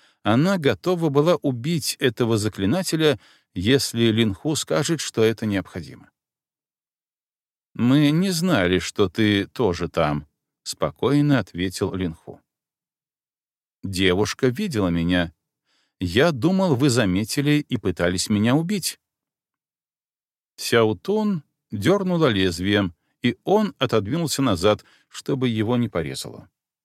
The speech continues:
«Почему ты тут?» — ледяным тоном спросила она. «Потому что Тьен пошли на переговоры. Это надолго. Я понял, что пока они договариваются, вы отправились действовать».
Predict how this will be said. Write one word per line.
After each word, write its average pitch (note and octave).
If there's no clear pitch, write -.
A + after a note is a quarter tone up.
«Почему D3
ты D#3
тут?» — -
ледяным G2+
тоном F#3
спросила G2
она. D#2
«Потому A2
что A2+
Тьен G#2
пошли G2+
на B2+
переговоры. G#2+
Это C#3+
надолго. G#2
Я A#2
понял, E3
что G#2+
пока C#3
они C#3+
договариваются, A2
вы A#2
отправились C#3
действовать». -